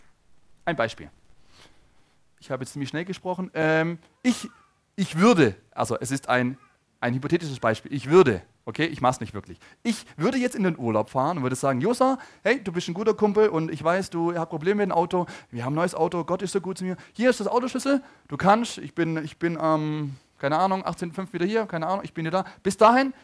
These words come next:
kannst du fahren, was auch immer, ich habe mit der Versicherung gesprochen, ich hab's versichern lassen, du kannst damit fahren. Das Einzige, was ich darum bitte, äh, ich geb's zur Folgetank, bring's zur Folgetank zurück.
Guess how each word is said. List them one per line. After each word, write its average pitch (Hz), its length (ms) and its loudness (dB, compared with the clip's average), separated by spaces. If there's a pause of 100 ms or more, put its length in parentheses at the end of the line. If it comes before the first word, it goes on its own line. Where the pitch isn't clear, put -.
(100)
kannst 170 220 -2
du 170 40 -6
fahren, 262 440 4
was 196 180 -2
auch 202 80 -4
immer, 240 300 0
ich 190 100 -8
habe 180 80 -2
mit 175 100 -6
der 170 60 -4
Versicherung 214 240 -6
gesprochen, 202 440 0
ich 165 80 -4
hab's 160 100 -6
versichern 208 300 -2
lassen, 214 340 0 (140)
du - 60 -16
kannst 170 240 -2
damit 170 200 -4
fahren. 240 320 4 (480)
Das - 120 -8
Einzige, 233 380 -2
was 214 120 -2
ich 196 40 -10
darum 160 200 -4
bitte, 247 300 -4 (160)
äh, 165 280 8 (560)
ich - 200 -14
geb's 180 160 -8
zur 175 80 0
Folgetank, 220 540 4
bring's 165 160 -2
zur 170 80 -4
Folgetank 165 400 0
zurück. 104 300 -6